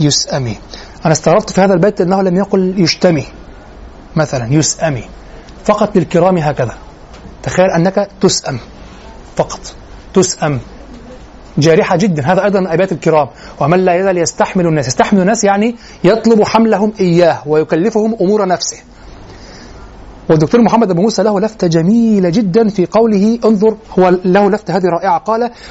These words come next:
"ومن لا يزل"، وقال: "يستحمل"، يعني فيه طلب وتكرار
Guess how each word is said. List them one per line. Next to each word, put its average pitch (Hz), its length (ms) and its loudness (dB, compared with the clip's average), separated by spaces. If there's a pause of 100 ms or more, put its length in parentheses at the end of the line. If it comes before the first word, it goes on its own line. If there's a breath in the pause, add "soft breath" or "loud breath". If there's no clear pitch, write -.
(160 loud breath)
"ومن 208 200 4
لا 220 200 2
يزل"، 180 480 0 (1500 loud breath)
وقال: 285 520 4 (100)
"يستحمل"، 214 920 0
يعني 160 240 -2
فيه 220 180 2
طلب 226 300 0
وتكرار 214 560 0